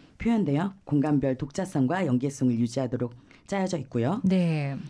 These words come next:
Speaker 1: 예술의 전당이 자체 기획한 공연 전시와 함께 일반 공연단체에게 대관을 통해 운영되고 있습니다.
Speaker 2: 네.
Speaker 1: 예술의 전당은 팬데믹 기간 동안에 폭발적으로 늘어난 공연 영상 수요에 맞춰서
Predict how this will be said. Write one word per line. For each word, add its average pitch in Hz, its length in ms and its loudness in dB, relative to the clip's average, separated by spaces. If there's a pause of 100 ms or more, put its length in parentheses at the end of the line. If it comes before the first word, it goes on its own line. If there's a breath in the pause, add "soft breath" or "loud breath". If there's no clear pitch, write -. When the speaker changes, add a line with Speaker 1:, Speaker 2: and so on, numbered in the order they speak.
Speaker 1:
예술의 175 320 2
전당이 165 340 2
자체 160 360 -4
기획한 180 500 -2
공연 160 300 2
전시와 120 400 -2
함께 135 460 -2 (440 soft breath)
일반 165 580 2
공연단체에게 147 800 0
대관을 151 380 0
통해 160 200 0
운영되고 139 400 2
있습니다. 110 520 -6
Speaker 2:
네. 156 540 -2 (320 loud breath)
Speaker 1:
예술의 202 300 2
전당은 202 460 0
팬데믹 311 460 6
기간 160 300 0
동안에 135 560 2 (300 loud breath)
폭발적으로 226 680 0
늘어난 131 360 2
공연 165 380 2
영상 143 320 2
수요에 220 300 0
맞춰서 143 580 -4